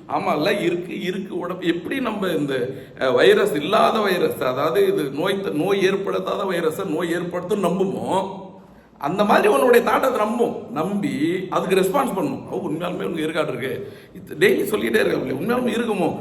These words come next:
இருக்குமோன்னு இல்ல, நூறு சதவீதம் நம்பும். தம்பி, இது நூறு பர்சன்ட் வேலை செய்யணும். நீ வந்து கொஞ்சம் கூட, நீ உனக்கு, உனக்கே தெரியாம சொல்லணும். நீ உ-, உனக்கு வெளியில அந்த நம்பிக்கை இல்லைங்கிறதே மறந்துடணும். மறந்துட்டு, "நான் ஜெயிச்சிருவேன், நான் வேலைக்கு போயிடுவேன்,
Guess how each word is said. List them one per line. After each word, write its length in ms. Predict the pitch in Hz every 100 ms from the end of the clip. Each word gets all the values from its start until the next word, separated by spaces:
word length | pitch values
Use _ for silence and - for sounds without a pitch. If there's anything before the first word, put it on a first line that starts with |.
| - -
இருக்குமோன்னு 520 | 247 302 302 302 254
இல்ல, 140 | 165
நூறு 440 | - 147 226 302 -
சதவீதம் 340 | 220 220 208
நம்பும். 160 | 160 -
தம்பி, 200 | 160 120
இது 160 | 127
நூறு 380 | 147 180 262 -
பர்சன்ட் 300 | - - 214
வேலை 220 | 196 160
செய்யணும். 380 | - 110 107 - - -
நீ 80 | 139
வந்து 580 | 143 180 208 196 - -
கொஞ்சம் 320 | - 196 226
கூட, 140 | 220 190
நீ 120 | 165 170
உனக்கு, 340 | 165 160 160
உனக்கே 320 | 190 196 294
தெரியாம 300 | 269 240 254
சொல்லணும். 340 | 208 196 - -
நீ 80 | 143
உ-, 200 | 143 139
உனக்கு 280 | 147 151
வெளியில 320 | 147 170 214 214
அந்த 160 | 196
நம்பிக்கை 380 | 165 190 202 202
இல்லைங்கிறதே 300 | 196 170 214 170
மறந்துடணும். 420 | 175 214 175 123
மறந்துட்டு, 560 | 139 185 - 139 - - - -
"நான் 140 | 143
ஜெயிச்சிருவேன், 520 | 135 170 170 131 131 127 - -
நான் 120 | 120
வேலைக்கு 400 | 135 170 156 147
போயிடுவேன், 360 | 131 131 123